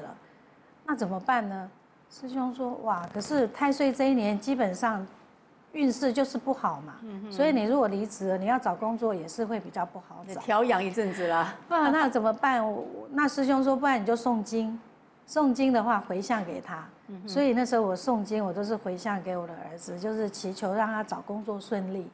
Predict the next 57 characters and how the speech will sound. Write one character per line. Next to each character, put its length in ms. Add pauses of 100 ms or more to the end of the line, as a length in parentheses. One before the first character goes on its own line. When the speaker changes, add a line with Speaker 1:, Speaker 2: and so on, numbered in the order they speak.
(100)
Speaker 2:
嗯 140
哼。 240 (600)
Speaker 1:
但 160
是 160
我 140
想 240
说， 220
他 100
才 180
刚 240
离 140
职， 260
也 160
不 160
好 160
意 80
思 160
催 280
他， 260
我 140
就 80
一 80
直 160
忍， 180
Speaker 2:
哎， 20
哎。 60
Speaker 1:
一 80
直 160
忍。 240
Speaker 2:
是。 320 (300)
Speaker 1:
然 100
后 20
一， 460
十 180
二 120
月 180
过 260
了， 160
一 180
月、 120
二 180
月 160
都 140
过 320
了， 160 (140)
Speaker 2:
嗯 60
哼。 100
Speaker 1:
我 80
忍 180
到 160
三 240
月 180
中 280
了， 180 (540)
我 100
说 320 (480)
：“呃， 500